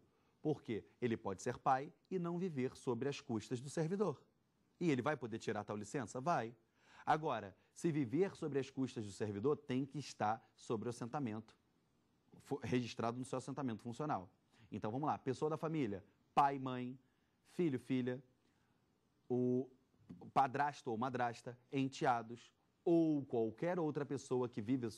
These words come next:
que viva sob as suas custas, sob suas expensas. Ele poderá gozar dessa licença? Poderá. E como será o gozo dessa licença? O gozo dessa licença, ele será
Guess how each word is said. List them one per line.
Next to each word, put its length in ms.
que 140
viva 220
sob 200
as 60
suas 300
custas, 520
sob 200
suas 200
expensas. 580
Ele 160
poderá 320
gozar 320
dessa 180
licença? 560
Poderá. 420
E 100
como 240
será 340
o 120
gozo 320
dessa 200
licença? 480
O 120
gozo 240
dessa 200
licença, 640
ele 200
será 420